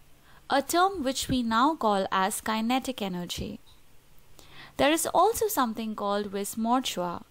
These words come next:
dead force. If we take small m orbiting around a body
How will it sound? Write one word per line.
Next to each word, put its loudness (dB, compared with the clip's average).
dead 4
force. -6
If -2
we 6
take 0
small 4
m 0
orbiting 2
around 0
a 0
body -2